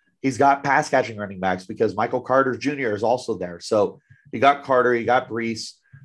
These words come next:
uh, you're getting Mekhi Becton back from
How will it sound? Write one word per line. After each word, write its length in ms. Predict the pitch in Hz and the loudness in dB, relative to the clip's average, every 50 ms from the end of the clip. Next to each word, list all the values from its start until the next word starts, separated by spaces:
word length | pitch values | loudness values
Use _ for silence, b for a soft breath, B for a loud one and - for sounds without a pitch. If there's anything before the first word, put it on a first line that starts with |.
| b b _ 117 | b b _ 4
uh, 220 | 113 110 104 101 | 6 8 8 8
you're 240 | 104 104 101 123 131 | 6 6 4 2 2
getting 240 | 131 135 139 135 131 | 2 0 0 -2 -6
Mekhi 340 | 135 135 - 135 131 131 - | -8 -2 2 2 2 4 2
Becton 340 | 123 123 123 - 127 117 113 | 0 -2 -2 -4 -10 -4 0
back 340 | 120 117 117 120 117 117 - | 0 2 2 0 -2 -4 -10
from 580 | - - 113 110 107 107 104 107 104 104 104 | -8 -6 -6 -4 -4 -4 -4 -6 -6 -8 -12